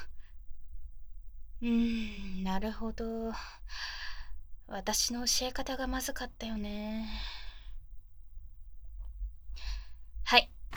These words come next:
オッケー。もっと悪いのかと思ったけど、想像よりも全然できてるじゃない。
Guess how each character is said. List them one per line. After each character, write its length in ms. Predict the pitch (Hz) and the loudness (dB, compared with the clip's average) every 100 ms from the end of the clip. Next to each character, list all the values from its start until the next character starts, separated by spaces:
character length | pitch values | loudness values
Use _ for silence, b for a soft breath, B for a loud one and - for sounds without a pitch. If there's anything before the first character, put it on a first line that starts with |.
| - - | 4 6
オ 60 | |
ッ 80 | - - | 6 4
ケ 260 | 202 214 | 4 6
ー。 0 | 254 - - - - - - - - b b b b - - - - - - 226 | 6 4 2 -2 -4 -6 -6 -6 -6 b b b b -6 -6 -6 -8 -10 0 10
も 140 | 294 | 10
っ 60 | 403 | 12
と 120 | 302 | 12
悪 220 | 269 285 | 12 12
い 40 | 330 | 10
の 100 | 311 | 8
か 120 | 269 | 8
と 80 | 220 | 8
思 200 | 220 269 | 10 8
っ 40 | |
た 160 | - 277 | 6 6
け 80 | |
ど、 220 | 233 208 208 - - - - - | 8 10 8 4 -4 -8 -8 -6
想 320 | - 190 208 | 6 12 12
像 180 | 233 240 | 12 12
よ 140 | 247 233 | 12 12
り 80 | |
も 120 | 196 180 | 8 6
全 260 | 196 233 | 10 10
然 240 | 277 277 208 | 10 8 8
で 160 | 202 | 8
き 100 | - | 10
て 100 | - 381 | 10 10
る 100 | 262 | 10
じ 100 | 220 | 8
ゃ 60 | |
な 180 | 185 | 8
い。 60 | 185 | 8